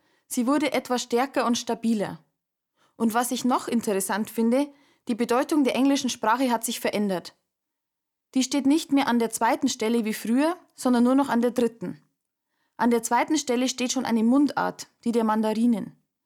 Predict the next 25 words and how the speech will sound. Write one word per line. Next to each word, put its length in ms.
Zum 140
Beispiel 460
in 120
den 160
Metros, 640
wenn 120
es 160
durchgesagt 680
wird, 140
welche 220
Station 520
kommt, 300
sagt 280
man 120
es 160
zuerst 440
auf 160
Chinesisch, 680
die 80
die 160
offizielle 580
Mundart 380
von 220
Hongkong 400
ist. 320